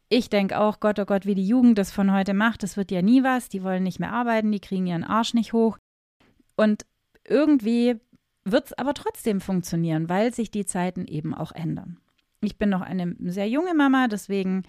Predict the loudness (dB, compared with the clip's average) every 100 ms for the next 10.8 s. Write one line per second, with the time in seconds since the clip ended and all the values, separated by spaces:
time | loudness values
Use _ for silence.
0 | _ _ _ _ _ -20 -18 -14 -10 -2
1 | 2 2 0 -4 -10 -6 -4 -4 -6 -4
2 | -4 -4 -8 -8 -8 -8 -2 2 4 2
3 | 0 -4 -4 -2 2 2 2 0 -2 2
4 | 4 2 0 -2 -2 -2 -2 -2 -4 -8
5 | -10 -8 -8 -6 -8 -6 -8 -10 _ -20
6 | _ _ _ _ _ _ 4 4 4 2
7 | 2 2 2 2 2 2 0 0 -8 -20
8 | _ _ _ _ _ _ _ 2 4 4
9 | 2 2 0 0 0 2 2 2 0 -4
10 | 0 0 2 2 0 0 -2